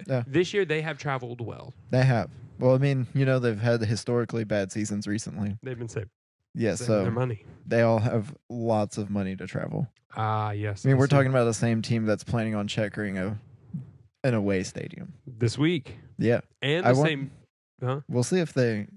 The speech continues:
Speaker 1: they hold
Speaker 2: Actually,
Speaker 1: to that.
Speaker 2: I don't know if they, now that Hendon Hooker's not playing,
Speaker 1: Yeah.
Speaker 2: I think it kinda ruins the hopes. And we're also
Speaker 1: Yeah.
Speaker 2: talking about, when we're talking about money,
Speaker 1: Mm-hmm.
Speaker 2: talking about the team that's known for a armada of private boats
Speaker 1: Oh, yeah.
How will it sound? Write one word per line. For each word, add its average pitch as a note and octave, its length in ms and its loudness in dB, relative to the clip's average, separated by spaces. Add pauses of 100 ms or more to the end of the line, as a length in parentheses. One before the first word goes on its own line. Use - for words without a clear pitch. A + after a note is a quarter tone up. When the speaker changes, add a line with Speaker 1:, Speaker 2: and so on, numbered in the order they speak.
(140)
Speaker 1:
they A2 120 -2
hold A2+ 220 0
Speaker 2:
Actually, A2 180 -4
Speaker 1:
to A#2 140 -4
that. - 80 -14 (100)
Speaker 2:
I C#3+ 80 -2
don't F#3+ 160 0
know G#3 100 0
if G3 100 -4
they, D3+ 220 0 (120)
now C3+ 220 -2
that C3 120 -2
Hendon A#2+ 240 -4
Hooker's A2+ 320 -4
not B2+ 160 -6
playing, D3 340 -8
Speaker 1:
Yeah. F#2+ 340 -8 (360)
Speaker 2:
I A2 80 -10
think B2+ 200 -8
it A2 60 -12
kinda A2 180 -6
ruins A2 280 -6
the A2 80 -6
hopes. A2+ 300 -6 (320)
And C#3+ 80 -2
we're E3+ 80 -2
also G#3 180 2
Speaker 1:
Yeah. G#3+ 60 6
Speaker 2:
talking C3 260 0
about, A2+ 260 -4
when A#2 100 -8
we're A2+ 100 -6
talking A2 200 -8
about G#2+ 120 -10
money, A2+ 400 -6 (560)
Speaker 1:
Mm-hmm. A#2 300 4 (240)
Speaker 2:
talking C3 180 -4
about A2+ 120 -2
the A2+ 60 -8
team A#2+ 240 -8
that's A2+ 180 -8
known B2+ 280 -2
for A2+ 220 -2
a G#2+ 160 2 (100)
armada C3 480 0
of A#2 180 -6 (240)
private D3 380 -4
boats - 580 -14 (420)
Speaker 1:
Oh, B2+ 100 6
yeah. B2 200 2